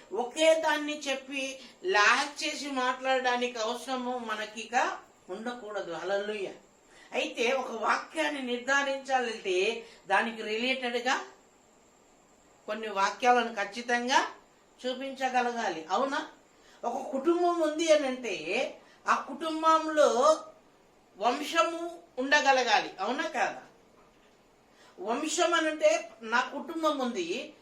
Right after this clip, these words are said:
నా వంశపు వాళ్ళు పలాని హైదరాబాద్లో ఉన్నారు, లేకపోతే పలాని నంద్యాలలో ఉన్నారు, లేకపోతే పలానా, ఆ, ఏమంటారు, కర్నూలులో ఉన్నారు, లేకపోతే పలాని చోట్ల ఉన్నారు అని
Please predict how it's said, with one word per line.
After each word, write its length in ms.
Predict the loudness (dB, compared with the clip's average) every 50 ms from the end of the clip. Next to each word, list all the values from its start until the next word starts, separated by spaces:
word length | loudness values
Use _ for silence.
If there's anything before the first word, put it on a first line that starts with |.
| -20 -20 _ -12
నా 580 | -4 0 2 4 6 8 8 6 6 4 2 2
వంశపు 640 | 2 0 0 -2 -2 -4 -2 0 0 0 0 -2 -2
వాళ్ళు 600 | 2 4 4 4 4 2 0 -2 -2 -2 -4 -8 -12 -20 -20 _ _ _ _ _ _ _ -4 -2
పలాని 320 | 4 4 4 4 4 2
హైదరాబాద్లో 800 | -2 -2 -2 -2 -2 -2 -2 -2 0 0 0 0 0 0 -2 -2
ఉన్నారు, 540 | -2 -2 -4 -4 -4 -4 -4 -4 -4 -6 -10 -16 _ _ _ _ _ _
లేకపోతే 400 | -6 -6 -2 -2 -2 -2 0 -2
పలాని 720 | -4 -2 -4 -2 0 2 0 0 -2 -4 -6 -8 -8 -10 -14 -20 -20 _ -8
నంద్యాలలో 540 | -4 -4 -4 -2 0 2 2 2 2 0 -2
ఉన్నారు, 420 | -2 -2 -2 -2 -2 -2 -2 -2
లేకపోతే 480 | -2 -2 -4 -4 -6 -8 -10 -8 -8 -8
పలానా, 760 | -6 -4 -2 0 0 0 0 0 -2 -2 -2 -2 -2 -6 -12 -18 -20 -20 -20 _ _ -6
ఆ, 320 | -4 -2 0 0 0 -2
ఏమంటారు, 720 | -2 -2 -2 -4 -4 -2 0 0 0 0 0 -2 -2 -4 -8 -14 -20 _ _ _ _ _ 0
కర్నూలులో 480 | 2 2 2 4 2 0 2 2 2
ఉన్నారు, 380 | 0 0 -2 0 0 0 0 0
లేకపోతే 260 | 0 0 0 -2 -4 0 0
పలాని 340 | 4 4 4 4 2 0 -4 2 2
చోట్ల 260 | 2 2 2 0 -2
ఉన్నారు 400 | -2 -2 0 0 2 2 2 2
అని 500 | 0 -2 -2 -2 -2 -2 -4 -6 -8